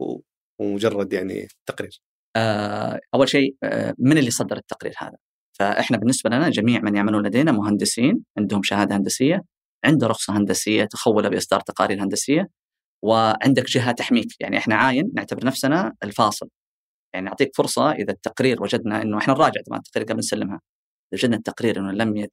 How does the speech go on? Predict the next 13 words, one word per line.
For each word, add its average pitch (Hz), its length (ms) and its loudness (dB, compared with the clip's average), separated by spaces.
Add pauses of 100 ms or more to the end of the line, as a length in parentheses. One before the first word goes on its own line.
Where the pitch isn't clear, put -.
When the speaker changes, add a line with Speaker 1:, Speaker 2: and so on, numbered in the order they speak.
Speaker 2:
لم 107 140 -2
يتم 107 180 -6
كتابته - 560 -2 (960)
بحسب - 260 -2
المعايير 104 220 0
اللي - 120 -4
إحنا 101 240 -4
فارضينها، 139 560 0 (520)
آه، 139 400 -8 (520)
نرسل 117 240 -2
لك 107 120 -6
فاحص - 300 -2
آخر. - 300 -10